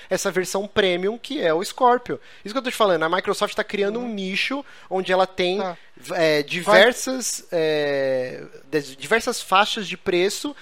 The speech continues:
Speaker 1: e de experiência. O cara que não é entusiasta da indústria,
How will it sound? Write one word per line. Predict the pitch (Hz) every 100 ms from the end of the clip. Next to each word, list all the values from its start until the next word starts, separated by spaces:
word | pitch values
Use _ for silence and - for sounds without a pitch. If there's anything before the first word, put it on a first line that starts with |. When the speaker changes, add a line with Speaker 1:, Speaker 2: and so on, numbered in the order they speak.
| -
Speaker 1:
e | 226
de | 214
experiência. | - 262 277 233 180 -
O | 214
cara | - 320 359
que | -
não | 214
é | 190
entusiasta | 175 175 139 143 147 - 139
da | 135
indústria, | 131 190 277 - 135